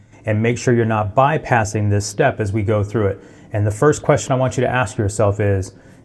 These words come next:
is who is your ideal customer? Second question, what are their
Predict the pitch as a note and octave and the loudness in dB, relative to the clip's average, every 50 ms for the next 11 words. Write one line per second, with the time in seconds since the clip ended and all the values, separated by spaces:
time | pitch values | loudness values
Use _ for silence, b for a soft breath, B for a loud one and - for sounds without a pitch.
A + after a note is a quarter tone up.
0 | B - C3+ A#2+ A2 G2+ - - - D#3 C3+ G#2 G2 F2+ - - - - B B | B -4 -2 -2 -2 -2 -4 0 2 4 4 4 2 -2 -6 -12 -20 -20 B B
1 | B B B B B - A#2 G2 F#2 A2+ G#2+ G2+ G#2 G2+ F#2 F#2 C#3 C3 A#2 G#2 | B B B B B -2 -2 0 0 2 2 2 2 2 2 2 2 4 4 2
2 | F#2+ F#2 F2+ F2+ F2 - - - - - - - - - - - - F3 E3 - | 2 0 -2 -6 -8 -12 -20 -20 -20 -20 -20 -20 -20 -18 -8 0 2 2 2 2
3 | - - A2 G2+ F#2+ F#2 F#2 E2+ - - - - _ - _ _ _ - - - | -2 -4 -2 0 0 0 -2 -4 -8 -14 -20 -20 _ -20 _ _ _ -18 -14 -12
4 | - - - - - - B2 G#2+ G2 - A#2 G#2+ G2+ - - - G2+ G2 F#2 F#2+ | -6 -2 -2 -2 0 0 -4 -4 0 0 2 2 2 0 -2 -4 -4 -4 -4 -6
5 | b b b b b b - - - - C3 C#3+ E3 F3+ F3+ - - - _ - | b b b b b b -20 -12 -2 2 2 2 2 2 -2 -8 -20 -18 _ 0
6 | - B2 B2 B2 B2 A#2+ A#2+ A#2 G#2 G#2+ G2+ A2+ A2 A2 G#2+ G#2+ G#2 G2+ G2+ G#2 | 2 4 4 6 4 4 2 0 -2 -2 0 2 2 4 4 4 4 2 0 -4
7 | - | -8